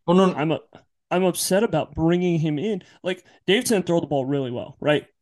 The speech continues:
Speaker 2: He, he gives the hit to Jesus Aguilar. Then they let him
Speaker 1: Great.
Speaker 2: pitch. They let him pitch to Shane Langeliers. That is where my problem is, right? First of all, if you're gonna take him out because Alesmez Diaz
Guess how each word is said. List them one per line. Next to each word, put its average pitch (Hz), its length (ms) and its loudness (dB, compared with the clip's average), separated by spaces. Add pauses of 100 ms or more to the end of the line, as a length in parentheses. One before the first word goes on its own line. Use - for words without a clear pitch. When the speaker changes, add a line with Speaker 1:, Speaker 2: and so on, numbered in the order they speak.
(320)
Speaker 2:
He, 170 180 -4
he 175 140 -2
gives 180 240 2
the 208 80 2
hit 180 320 2
to 170 80 4
Jesus 165 420 4
Aguilar. 135 460 0 (320)
Then 208 180 6
they 196 140 6
let 196 280 4
him 254 160 6
Speaker 1:
Great. - 180 0
Speaker 2:
pitch. - 540 -2 (560)
They 175 120 -2
let 185 280 -2
him 226 180 0
pitch 262 320 -2
to 208 100 -2
Shane 208 300 -2
Langeliers. 202 640 -4 (300)
That 247 220 4
is 233 180 0
where 196 140 -2
my 156 140 -2
problem 160 480 0
is, - 420 -12
right? - 220 0 (520)
First 202 280 4
of 135 60 -2
all, - 200 -6 (680)
if 185 140 2
you're 190 100 2
gonna 233 180 6
take 226 260 2
him 180 140 4
out 175 300 2 (140)
because 175 420 0
Alesmez 175 720 2
Diaz 175 640 -2